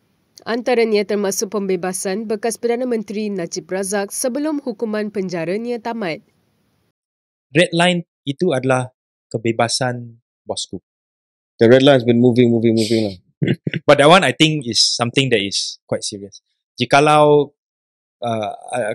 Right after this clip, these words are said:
Speaker 2: kerajaan unity government ni dilihat oleh grassroots ataupun sebahagian daripada pemimpin D A P, uh, yang telah go above and beyond to expedite, uh, the pardon of bosku, uh,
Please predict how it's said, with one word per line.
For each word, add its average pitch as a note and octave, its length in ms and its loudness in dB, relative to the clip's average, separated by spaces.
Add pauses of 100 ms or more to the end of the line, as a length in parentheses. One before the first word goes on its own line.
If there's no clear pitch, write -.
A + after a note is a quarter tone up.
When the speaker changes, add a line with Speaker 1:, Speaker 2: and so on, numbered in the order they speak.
Speaker 2:
kerajaan C3+ 720 0
unity B2+ 400 -2
government C#3 400 0
ni E3+ 160 0
dilihat G#2+ 1400 -8
oleh B2 160 0
grassroots C3 400 0
ataupun B2 480 -4 (160)
sebahagian A2 480 0
daripada G#2+ 240 -2
pemimpin A2 560 -4
D G#2+ 160 -6
A - 80 -20
P, - 20 -20 (720)
uh, G#2 320 -4
yang G#2 480 -4
telah A#2 320 2 (320)
go D3+ 240 4
above C3+ 320 2
and A2+ 160 -4
beyond C#3+ 400 0 (160)
to G#2 320 -4
expedite, D3 640 0 (560)
uh, A2 160 -8
the G#2+ 120 -8
pardon B2 360 0
of F#2+ 80 -16
bosku, A2+ 480 -6 (160)
uh, G2+ 240 -10